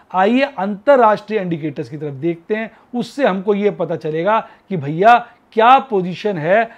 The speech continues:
हमारे अंतर्राष्ट्रीय इंडिकेटर्स की। यूएस डॉलर बढ़ा है जो नेगेटिव है, अ, क्रूड हल्का सा गिरा है पर overall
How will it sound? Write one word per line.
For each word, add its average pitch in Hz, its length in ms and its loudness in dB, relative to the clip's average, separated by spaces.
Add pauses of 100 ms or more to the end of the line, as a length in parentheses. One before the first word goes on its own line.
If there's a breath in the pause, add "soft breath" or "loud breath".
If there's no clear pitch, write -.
(160 loud breath)
हमारे 165 320 2
अंतर्राष्ट्रीय 165 640 -4
इंडिकेटर्स 156 480 -8
की। 220 180 -8 (260 loud breath)
यूएस 190 380 2
डॉलर 190 260 4
बढ़ा 165 420 0
है 196 260 2
जो 156 140 -2
नेगेटिव 170 480 -2
है, 208 160 2 (460 loud breath)
अ, 160 60 -6
क्रूड 226 380 2 (140)
हल्का 254 320 4
सा 240 120 2
गिरा 208 200 4
है 220 60 6
पर 208 340 -2
overall 202 400 4